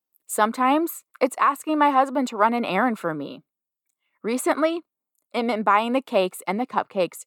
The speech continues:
for P and K's birthday instead of making them myself. You're getting the picture. You do not have to do it all, but there are some tasks that you do need to do. Do those first. Get them out of the way.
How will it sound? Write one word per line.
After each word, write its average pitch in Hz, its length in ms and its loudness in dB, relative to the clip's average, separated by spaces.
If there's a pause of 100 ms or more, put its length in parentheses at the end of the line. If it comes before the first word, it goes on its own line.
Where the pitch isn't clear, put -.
(220)
for 240 140 0
P 233 200 -8
and 233 120 -4
K's 269 280 2
birthday 190 480 0
instead 202 340 0
of 208 120 2
making 196 380 -6
them 190 120 -4
myself. 247 580 0 (800)
You're 330 280 2
getting 214 300 2
the 185 100 -4
picture. - 480 -10 (460)
You 240 140 -6
do 269 220 0
not 330 240 2
have 226 240 2
to 240 100 -8
do 190 220 -2
it 196 80 2
all, 147 300 0 (400)
but 240 160 2
there 269 280 0
are 302 300 0
some 277 340 -2
tasks 269 640 -4 (220)
that 226 140 -2
you 247 180 -2
do 214 320 -4
need 220 260 -4
to 277 100 -6
do. 208 380 0 (500)
Do 294 280 2
those 269 360 2
first. - 640 0 (280)
Get 190 200 -2
them 269 180 2
out 185 180 2
of 220 120 -6
the 262 100 0
way. 254 420 0